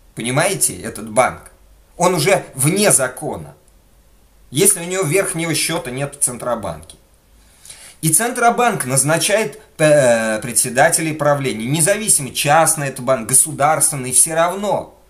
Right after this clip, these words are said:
Председатель правления и заместители председателя правления —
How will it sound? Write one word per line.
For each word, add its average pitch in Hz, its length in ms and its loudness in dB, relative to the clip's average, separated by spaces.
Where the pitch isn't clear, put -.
Председатель 165 640 0
правления 143 500 -2
и - 20 -4
заместители 185 680 -2
председателя 117 580 -4
правления — 107 480 -8